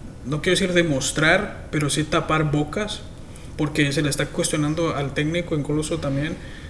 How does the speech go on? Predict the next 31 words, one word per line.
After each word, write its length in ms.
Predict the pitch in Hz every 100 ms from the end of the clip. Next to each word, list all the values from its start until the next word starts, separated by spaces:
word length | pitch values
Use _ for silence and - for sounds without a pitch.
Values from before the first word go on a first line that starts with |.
| -
sobre 260 | 151 151
la 120 | 151 151
capacidad 540 | 143 151 143 139 135
de 80 | 156
poder 240 | 151 143
hacer 180 | 151 156
jugar 300 | 151 147 151
mejor 480 | 151 117 - 160 202
a 40 |
esa 140 | 170 143
selección, 440 | 143 127 123 139
porque 200 | 139 135
tiene 240 | 131 151
buenos 420 | 156 135 135 170 170
jugadores 580 | 139 131 139 156 - 139
y 20 |
no 240 | 139 143
pueden, 280 | - 151 147
y 40 | 139
no, 280 | 143 147 143
no 140 | 139
juegan 400 | 139 160 160 131
bien. 180 | 156 160 - - - - - - - -
Y 380 | 143 139 131 120 -
como, 220 | 143 135 131 -
como 180 | 147 139
vuelvo 220 | 135 156
a 60 | 160
repetir, 580 | 151 147 165 123 175 151
vienen 240 | 151 170
jugando 520 | 175 160 156 156 175